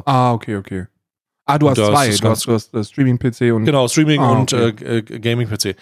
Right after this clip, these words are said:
Speaker 2: Aber ich will noch eine Sache sagen, bevor wir Schluss machen. Eine, ein Thema hab ich noch, da können wir nicht drauf verzichten,
Speaker 1: Ich will noch sagen,
Speaker 2: tatsächlich.
Speaker 1: ich will zurückspulen können im Live-Video. Das ist das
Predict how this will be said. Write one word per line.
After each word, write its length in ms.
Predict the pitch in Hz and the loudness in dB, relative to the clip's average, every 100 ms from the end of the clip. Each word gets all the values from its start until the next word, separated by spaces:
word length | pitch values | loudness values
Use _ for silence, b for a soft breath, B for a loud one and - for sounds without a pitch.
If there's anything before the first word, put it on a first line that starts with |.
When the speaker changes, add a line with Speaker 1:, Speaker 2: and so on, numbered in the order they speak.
| B B B | B B B
Speaker 2:
Aber 180 | - 151 | -2 -2
ich 100 | 147 | 0
will 80 | 175 | 2
noch 140 | 196 | 2
eine 180 | 180 196 | 2 0
Sache 220 | 180 185 | 0 0
sagen, 200 | 170 165 | 2 2
bevor 200 | 160 - 156 | 2 0 0
wir 60 | |
Schluss 220 | 143 180 | 0 -2
machen. 220 | 123 95 95 | -2 -6 -4
Eine, 260 | 127 139 139 | -2 -2 -2
ein 160 | 151 | -2
Thema 240 | 147 151 143 | 0 0 0
hab 100 | 143 | 0
ich 100 | 120 | -4
noch, 100 | 104 | -4
da 100 | 113 | -2
können 140 | 139 | -2
wir 40 | 131 | -2
nicht 120 | 120 | 0
drauf 100 | 120 | -2
verzichten, 220 | 123 156 | 0 0
Speaker 1:
Ich 60 | 147 | 2
will 140 | 233 | 2
noch 60 | 208 | 2
sagen, 240 | 190 196 | 0 0
Speaker 2:
tatsächlich. 120 | 160 | -2
Speaker 1:
ich 40 | - | 0
will 140 | 165 | 0
zurückspulen 600 | 147 151 165 - 110 98 | 0 -2 -2 -2 0 0
können 240 | 107 101 98 | 0 -2 -2
im 100 | 98 | -2
Live-Video. 540 | 104 110 101 95 98 107 - _ _ _ _ _ _ - | -4 -4 -8 -6 -8 -10 -18 _ _ _ _ _ _ -2
Das 140 | 135 | -2
ist 140 | 143 - | -2 -2
das 180 | 151 | -2